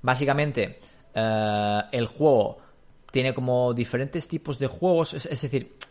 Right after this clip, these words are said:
es, es, es un poco raro, ¿vale? La interfaz, tengo que decir que no me ha gustado nada, ¿vale?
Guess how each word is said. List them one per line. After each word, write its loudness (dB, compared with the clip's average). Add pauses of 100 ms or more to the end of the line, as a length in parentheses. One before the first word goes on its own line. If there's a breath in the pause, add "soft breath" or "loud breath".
es, -6
es, -6
es -2
un -2
poco 2
raro, 4
¿vale? 2
La 4
interfaz, 0
tengo 0
que 4
decir -2
que -4
no 0
me 2
ha 2
gustado 0
nada, 0
¿vale? -2